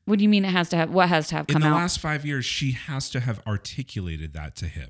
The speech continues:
Speaker 1: Oh, many times, I'm sure.
Speaker 2: I'm sure a hundred times.
Speaker 1: She found an engagement ring and got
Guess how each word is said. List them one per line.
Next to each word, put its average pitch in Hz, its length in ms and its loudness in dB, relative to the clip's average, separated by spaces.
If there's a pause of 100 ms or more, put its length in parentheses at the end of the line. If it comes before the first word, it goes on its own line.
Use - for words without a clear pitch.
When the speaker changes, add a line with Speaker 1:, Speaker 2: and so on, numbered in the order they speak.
(120)
Speaker 1:
Oh, 370 140 4
many 302 260 6
times, 196 320 2
I'm 160 120 2
sure. 208 260 2
Speaker 2:
I'm 101 80 0
sure 156 180 0
a 143 60 0
hundred 156 560 -2
times. 143 360 -2
Speaker 1:
She 302 200 6
found 294 640 4
an 254 100 2
engagement 247 680 2
ring 214 300 2
and 214 120 2
got 202 240 4